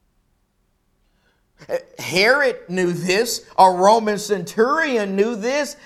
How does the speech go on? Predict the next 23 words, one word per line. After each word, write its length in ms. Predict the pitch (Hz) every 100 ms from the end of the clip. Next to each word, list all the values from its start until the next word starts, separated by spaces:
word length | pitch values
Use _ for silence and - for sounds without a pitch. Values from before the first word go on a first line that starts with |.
| -
Even 480 | 254 294 330 311 262
a 140 | 190 165
thief, 840 | - - 370 381 294 185 - -
even 300 | 320 339 311
a 100 | 233
thief 560 | 175 - - 349 349 262
who 100 | 269
was 160 | 240
dying 380 | 202 247 320 320
with 160 | 302 156
Jesus, 600 | 190 330 339 202 175 - -
he 300 | 180 339 392 381
knew 240 | 370 349
this. 580 | 320 285 247 - - - _ _ _ _ _ _ _ _ _ _ _ _ _ _ _ _ _ _ _ _ _ _ _
One 340 | - 233 294 285
of 100 | 247
the 100 | 233
thieves 600 | - 302 349 320 247 156
dying 400 | 240 285 277 240
with 160 | 220
Jesus, 580 | 143 180 320 320 196 156
he 220 | 185 302
knew 540 | 330 254 339 285 -